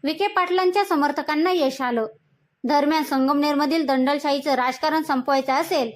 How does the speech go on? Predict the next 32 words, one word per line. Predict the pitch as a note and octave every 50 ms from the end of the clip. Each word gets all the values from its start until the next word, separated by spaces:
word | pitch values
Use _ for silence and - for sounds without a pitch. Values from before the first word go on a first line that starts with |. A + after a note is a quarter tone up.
| - - - - -
तर | D#4 D#4
अमोल | D4+ B3+ C4+ C#4+ F4 G4 F#4
खताळ | F4+ F4 F4 F#4 F#4
यांच्याशिवाय | F#4 D#4 C4+ C4 E4 D#4+ D#4+ F4 E4 D#4+ D#4 C#4+
पर्याय | D4 - C4+ B3+ C#4+ E4+ F#4 F4+
नाही | F4 E4 D#4 C4+ B3 A#3+ - _ _ _ -
अशी | D#4 D#4+ E4 G4+
धारणा | D4 F4 D#4+ D4 C#4+ C#4+ C#4
झाली | A3+ B3 C4 B3+ A#3 A#3 A3 - - - - _ - -
आणि | C#4+ D4+
लोकांनी | C#4+ C#4 C#4 C#4 E4 D#4+ D#4+ D#4+
अमोल | D#4 - B3+ C4 C#4+ D#4+ E4 E4
खताळ | D4+ C#4+ D4 D4+ D4+
यांना | C#4+ C#4 C#4 D4 D#4
निवडलं | C#4+ C4+ C4+ C4 C4+ B3+ A3 A#3 A3+ G#3+ - - - - - - _ -
आणि | D4 E4 G4
त्यांचा | F#4+ D#4+ C#4 C4 B3+ B3+ D#4 D4 C4 F4+ - - _ _ -
त्यांना | C4 A#3+ C4 C#4 C#4+ C#4 -
फायदा | A#3+ B3+ B3+ G#3 B3+
झाला. | A#3+ G3 B3 A#3+ A#3 G#3 - - _ _ _ _ _ _ _ -
बाकी | C4+ D4 D4 D4+ F#4+
तुम्हाला | G4 F4+ E4 F4 F4+ F#4 F#4+
काय | F#4 F#4+ F4 D#4
वाटतं? | C#4+ C#4 C4+ - - B3 A3+ - - _ _ _ _ _ - -
संगमनेरात | - D4+ D4 D#4 E4+ F4 E4+ F4+ F4 F4 F4 F4 F4 - -
अमोल | C4+ C4+ C#4 D#4 E4 D#4+ E4
खताळांच्या | D#4 D#4 D#4+ D#4+ D#4+ D#4 D#4 E4+ D#4+
विजयाची | D4 C#4+ C4 B3 C#4+ C#4+ C#4+ C#4+ D4
नेमकी | C4+ C4+ C4+ C4+ C4 D4+ B3+ - - -
काय | D4+ E4 F#4+
कारणं | - E4 D4+ C4+ C4 C4+
आहेत? | C4 B3+ B3+ A3+ A3